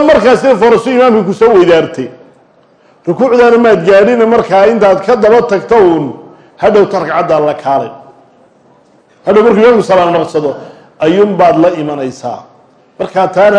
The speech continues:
aad iyo laxaad ha loogu fiirso, waa inuu qofku, waa inuu la xasiliyo. "Wa yudriku al-ma'muum ma'a al-imaami ar-ragca idha adrakahu fi rukuuci", markuu ku soo gaaro. "Wa idha adrakahu ba'da rukuuci", markuu ku soo gaaro,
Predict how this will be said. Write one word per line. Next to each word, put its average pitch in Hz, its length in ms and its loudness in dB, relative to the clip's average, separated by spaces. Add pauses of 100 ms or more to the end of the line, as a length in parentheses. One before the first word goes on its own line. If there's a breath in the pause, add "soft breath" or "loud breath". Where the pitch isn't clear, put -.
aad 190 140 2
iyo 196 100 2
laxaad 175 260 -2
ha 160 60 2
loogu 190 220 0
fiirso, 185 280 -4
waa 196 100 2
inuu 180 140 0
qofku, 156 420 -2 (320 loud breath)
waa 165 100 2
inuu 180 120 0
la 180 80 0
xasiliyo. 160 380 -4
"Wa 214 60 4
yudriku 254 520 0
al-ma'muum 226 640 0
ma'a 220 120 0
al-imaami 247 320 2
ar-ragca 233 480 2 (280 loud breath)
idha 214 180 2
adrakahu 202 360 2
fi 180 120 -4
rukuuci", 202 320 2
markuu 196 200 0
ku 180 80 -6
soo 175 180 -4
gaaro. 139 320 -4 (540 loud breath)
"Wa 196 120 2
idha 277 180 2
adrakahu 254 440 2
ba'da 254 240 4
rukuuci", 247 300 2
markuu 240 380 2
ku 240 80 0
soo 262 200 2
gaaro, 190 300 4